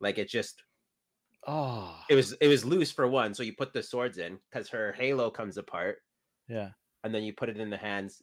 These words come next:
Speaker 1: It was too loose to fit the swords in, so the, they would just fall out. And not only that, but the hinges on the hands were loose. So it's like, "Hey,
Speaker 2: Mm.
Speaker 1: man,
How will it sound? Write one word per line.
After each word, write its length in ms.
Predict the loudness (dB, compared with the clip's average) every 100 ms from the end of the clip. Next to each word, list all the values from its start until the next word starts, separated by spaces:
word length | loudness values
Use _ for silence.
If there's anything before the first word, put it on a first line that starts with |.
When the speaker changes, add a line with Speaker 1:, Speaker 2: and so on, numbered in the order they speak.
| -8
Speaker 1:
It 80 | -4
was 160 | -4
too 160 | -4 -2
loose 180 | -2 -4
to 80 | -6
fit 240 | -6 -6
the 420 | -4 -2 -2 -4 -6
swords 420 | -2 0 0 0
in, 220 | -6 -4
so 120 | -4 -2
the, 160 | -4 -4
they 140 | -4 -2
would 160 | -4
just 220 | -6 -8 -2
fall 260 | -2 0
out. 300 | -2 -2 -4 _ _ _ _ -6
And 100 | -2
not 160 | 2 2
only 220 | 2 2
that, 220 | 0 0
but 140 | -4 -8
the 100 | -6
hinges 640 | -4 -4 -2 -4 -4 -4
on 140 | -8 -6
the 80 | -8
hands 280 | -8 -8 -10
were 120 | -10
loose. 440 | -8 -10 -10 -14 _ _ _ _ _ _ _ _
So 220 | -10 -6 -2
it's 80 | 0
like, 160 | 4
"Hey, 140 | 6 6
Speaker 2:
Mm. 20 |
Speaker 1:
man, 400 | 6 4 2